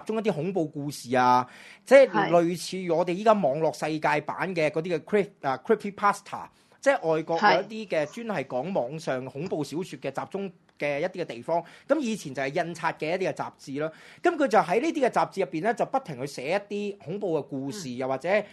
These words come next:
Speaker 2: 啊。
Speaker 1: 類似 sci-fi 嘅故事啦。噉，誒，正如 Erica 頭先所講咧，其實喺佢在生嘅時候咧，其實佢一啲都唔出名嘅。噉所以咧，其實佢，譬如我哋所講，佢最重要嘅一部著作咧，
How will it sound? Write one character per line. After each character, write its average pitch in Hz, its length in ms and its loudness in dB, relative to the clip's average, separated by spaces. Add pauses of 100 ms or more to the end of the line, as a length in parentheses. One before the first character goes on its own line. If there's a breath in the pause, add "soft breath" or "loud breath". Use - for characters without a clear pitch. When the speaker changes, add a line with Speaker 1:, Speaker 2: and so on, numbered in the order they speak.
Speaker 2:
啊。 208 140 0
Speaker 1:
類 180 260 6
似 180 200 -10
sci-fi 220 680 4
嘅 143 80 -2
故 139 200 -10
事 127 180 -10
啦。 147 200 -2 (340 loud breath)
噉， 339 120 4
誒， 277 220 4
正 240 180 2
如 170 160 -2
Erica 190 560 -2
頭 135 140 -6
先 254 120 -4
所 214 140 4
講 185 140 2
咧， 233 80 2
其 226 100 0
實 170 140 4
喺 202 140 4
佢 175 200 0
在 147 240 0
生 226 260 4
嘅 202 80 2
時 156 160 -2
候 113 60 -2
咧， 190 100 6
其 160 140 2
實 160 220 0
佢 160 140 2
一 196 80 8
啲 240 300 4
都 220 100 8
唔 117 120 -2
出 196 140 4
名 131 140 0 (120)
嘅。 135 120 4 (460 loud breath)
噉 349 140 10
所 262 260 10
以 311 140 10
咧， 311 200 8
其 170 140 6
實 160 180 2
佢， 175 260 6
譬 165 340 6
如 - 100 -12
我 156 140 4
哋 175 180 2
所 196 260 6
講， 202 200 8
佢 185 160 4
最 202 300 10
重 175 280 4
要 185 120 6
嘅 180 260 8
一 226 140 8
部 147 220 4
著 175 180 -6 (180)
作 175 240 10
咧， 226 140 12